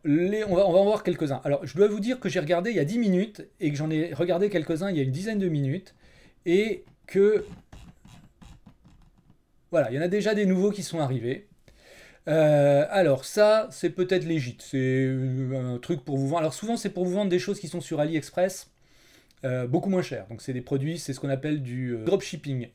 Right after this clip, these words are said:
Et, euh, là, en l'occurrence, vous allez commander en payant, par exemple, quatre-vingts euros un truc. Et le gars, il va acheter pour quarante euros le truc qu'il va vous faire livrer directement depuis la Chine, depuis AliExpress.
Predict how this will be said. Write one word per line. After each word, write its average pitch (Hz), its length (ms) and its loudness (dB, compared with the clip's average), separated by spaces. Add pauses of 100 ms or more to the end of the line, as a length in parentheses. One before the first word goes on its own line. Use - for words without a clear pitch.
Et, 170 360 4
euh, 117 1500 -4
là, 156 180 6
en 175 60 6
l'occurrence, 151 600 0
vous 196 240 0
allez 170 180 6
commander 147 400 0
en 131 100 -2
payant, 127 240 -6
par 113 120 -6
exemple, 117 220 -8
quatre-vingts 120 420 -8
euros 117 220 -8
un 104 60 -14
truc. 214 360 -6 (420)
Et 165 100 4
le 156 120 4
gars, 170 200 8
il 180 180 -2
va 147 340 2 (180)
acheter 175 280 -2
pour - 160 -10
quarante 175 320 2
euros 151 160 2
le 131 80 0
truc 254 180 -4
qu'il 175 140 -4
va 170 80 6
vous 170 100 -2
faire 180 180 0
livrer 165 220 0
directement 202 480 0
depuis 220 240 -6
la 202 100 0
Chine, 226 240 -6
depuis 190 240 -4
AliExpress. 180 580 -4